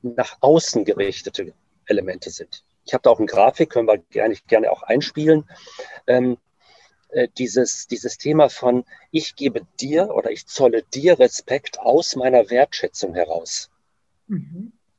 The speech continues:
Speaker 1: Du nimmst das jetzt an und merkst einfach, oh, das ist ja eine Art von Empfindung und dadurch hast du die Situation,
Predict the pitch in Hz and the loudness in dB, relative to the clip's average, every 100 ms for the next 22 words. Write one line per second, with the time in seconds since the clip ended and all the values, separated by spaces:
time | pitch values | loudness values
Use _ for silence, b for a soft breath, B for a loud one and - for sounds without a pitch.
0 | - B B B B - 117 190 127 269 | -20 B B B B -8 2 6 6 4
1 | - - 117 139 - 117 - 113 - - | -2 0 2 2 2 0 2 0 0 2
2 | 107 107 202 - _ _ - 117 - 113 | 2 2 -2 -8 _ _ -4 -4 -2 0
3 | 120 - - 123 120 127 - 135 101 95 | 0 0 0 0 0 -4 0 2 2 -4
4 | 135 - 135 110 113 - 117 - - 123 | -8 -2 -2 0 -2 0 0 0 -2 -2
5 | 117 123 117 113 - 127 156 156 127 - | -2 -2 -6 -6 -4 0 2 0 -4 -4
6 | - 131 151 156 151 - - 127 - - | -2 0 2 0 -2 -10 -4 -4 -2 -4
7 | 170 151 135 - 123 - 113 107 123 | -4 -4 -8 -2 -2 0 -4 -2 -2